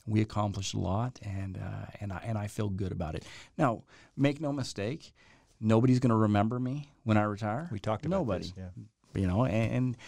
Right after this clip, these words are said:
Speaker 1: and I don't care about that. That's, that's not what I'm, I'm worried about.
Speaker 2: Well, and that's kinda going back to our earlier discussion. It, certainly, we don't get into a job like this to be rich. That's not, it's never gonna happen. And while we have a,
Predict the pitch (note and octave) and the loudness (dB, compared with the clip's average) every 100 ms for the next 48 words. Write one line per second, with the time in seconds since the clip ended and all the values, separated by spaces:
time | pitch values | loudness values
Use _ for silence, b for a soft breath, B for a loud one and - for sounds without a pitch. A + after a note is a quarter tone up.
0 | B B - E3 F3 E3 - C#3+ - - | B B -4 -4 -2 -8 -8 -10 -12 -16
1 | - - G2+ G#2 - G#2+ G#2 G#2+ G2+ G2+ | -18 -10 -8 -8 -8 -8 -6 -6 -4 -4
2 | G2+ F#2 F2+ G2 F2+ F2+ F2 - - - | -4 -6 -6 -6 -6 -6 -8 -10 -18 -18
3 | - E3+ D3+ D#3+ - - - C3+ A#2+ A2 | -10 -6 -4 -6 -8 -10 -6 -6 -4 -6
4 | A2 - G2+ F#2 G#2+ G2+ E2+ F2+ - D3 | -6 -6 -6 -4 -6 -6 -6 -10 -10 -12
5 | - F#2 F#2 G2+ B2 A2 G2 G#2+ G#2+ G#2 | -10 -10 -8 -6 -6 -4 -6 -6 -4 -6
6 | F2+ E2+ G2 G2+ - E2 D#2+ D#2 E2+ D#2 | -6 -6 -6 -8 -8 -10 -10 -10 -12 -12
7 | D#2 - D#2 - - D#2 D2+ D2 D2+ C#2+ | -16 -14 -14 -12 -14 -14 -14 -12 -14 -14
8 | - _ - - E2+ D#2 - D2 - E2+ | -20 _ -16 -10 -10 -10 -12 -12 -8 -8
9 | D#2+ D#2 D#2+ D#2 C#2 D#2 D#2+ D#2+ F2 F2 | -8 -10 -12 -14 -14 -12 -12 -10 -8 -8
10 | E2+ F2 F2 D#2+ E2 D#2 | -8 -8 -8 -8 -10 -10